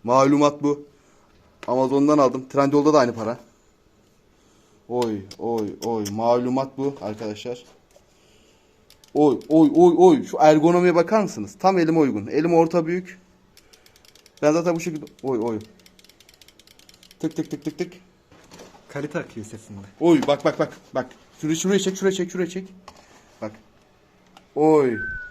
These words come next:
Speaker 1: kuzum. Oy, oy,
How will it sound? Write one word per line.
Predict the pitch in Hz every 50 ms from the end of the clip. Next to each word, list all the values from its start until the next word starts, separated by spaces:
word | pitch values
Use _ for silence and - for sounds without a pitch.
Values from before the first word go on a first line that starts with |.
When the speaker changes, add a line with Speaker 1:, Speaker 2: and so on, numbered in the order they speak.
| - -
Speaker 1:
kuzum. | 131 131 127 131 160 156 123 104 - - - - - _ _ _ - - _ _ _ _ _ 214 214 - - _ _ _ _ - _ _ _ _ _ _ -
Oy, | 120 135 131 117 107 104 110 - - _ - _ - -
oy, | - 135 147 156 160 160